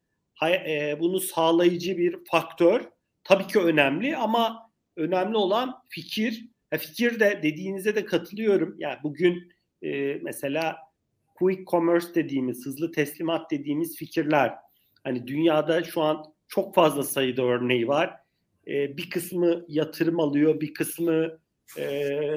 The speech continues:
işte satılıyor, bir kısmı kapatıyor işini. Ee, orada da hani, e, göreceğiz mesela. Dediğinizi desteklemek amaçlı söylüyorum. Ya da bazıları da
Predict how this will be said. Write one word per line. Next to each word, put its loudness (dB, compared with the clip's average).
işte 0
satılıyor, 4
bir -2
kısmı -4
kapatıyor 4
işini. 2
Ee, -2
orada 6
da 4
hani, 2
e, -4
göreceğiz 4
mesela. 0
Dediğinizi -4
desteklemek 0
amaçlı 0
söylüyorum. 0
Ya 2
da 2
bazıları 6
da 2